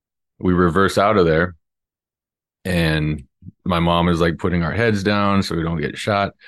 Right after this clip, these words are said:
Or, yeah, my dad too. Like, my dad wasn't seeing. He was, like, driving with his head down. Uh, reverse out of there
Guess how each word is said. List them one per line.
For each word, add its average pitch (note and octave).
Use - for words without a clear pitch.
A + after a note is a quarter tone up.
Or, E2+
yeah, F#2
my E2+
dad E2
too. F#2
Like, D#2+
my E2
dad F#2
wasn't F2
seeing. F#2
He F2
was, F#2
like, F2+
driving F#2+
with E2+
his D#2+
head G2
down. F#2+
Uh, E2+
reverse E2+
out G2+
of G2
there G2